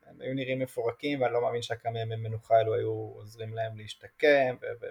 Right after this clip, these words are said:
ו-, אני חושב שגם השלשה הזאת בסיום המשחק של באטלר, נבעה הרבה מעייפות, ו-, ו-, רק רצון שזה לא יימשך ויגרר עכשיו להערכה,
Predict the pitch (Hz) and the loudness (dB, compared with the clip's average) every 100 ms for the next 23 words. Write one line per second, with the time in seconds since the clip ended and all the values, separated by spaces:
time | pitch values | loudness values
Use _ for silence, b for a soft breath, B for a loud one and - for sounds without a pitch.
0 | 110 110 - _ _ _ _ _ _ _ | -12 -14 -14 _ _ _ _ _ _ _
1 | - 110 107 113 117 110 110 - 120 120 | -6 -4 2 4 4 0 -2 6 6 4
2 | 117 110 113 110 110 - 110 110 113 117 | -2 -6 -4 -4 -4 -6 -6 -6 2 2
3 | 120 120 113 _ - 104 107 107 107 110 | 4 0 -2 _ -16 -6 -4 -2 -2 0
4 | 107 104 - - 127 131 123 113 - 110 | 0 0 -8 -6 0 2 0 -2 -4 -4
5 | 107 - - _ _ _ _ _ - 104 | -6 -6 -12 _ _ _ _ _ -6 8
6 | 156 - 127 - 139 139 127 113 113 123 | 10 10 4 4 4 4 2 4 6 6
7 | 117 - 120 120 113 107 113 120 110 107 | 4 0 0 0 -2 0 0 0 0 2
8 | 107 110 - 127 127 | 2 0 4 6 6